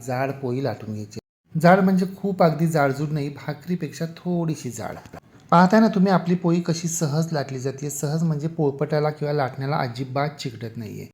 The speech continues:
म्हणजे ही कणिक काय अगदी पोळीसारखी सहज सरसर सरसर लाटली जात नाही, गुळ असल्यानं थोडासा जोर द्यावा लागतो.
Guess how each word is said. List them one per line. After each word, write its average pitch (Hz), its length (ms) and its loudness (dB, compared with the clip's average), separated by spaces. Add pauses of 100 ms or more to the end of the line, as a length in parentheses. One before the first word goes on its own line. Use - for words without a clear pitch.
(140)
म्हणजे 180 200 8
ही 208 60 4
कणिक 190 300 4
काय 190 180 6
अगदी 165 140 4
पोळीसारखी 175 580 2
सहज 165 420 0
सरसर 156 340 0
सरसर 160 400 -2
लाटली 139 360 -4
जात 143 220 -4
नाही, 139 180 -4 (200)
गुळ 202 160 10
असल्यानं 185 380 6 (100)
थोडासा 208 460 2
जोर 160 240 2
द्यावा 113 220 -2
लागतो. - 540 -14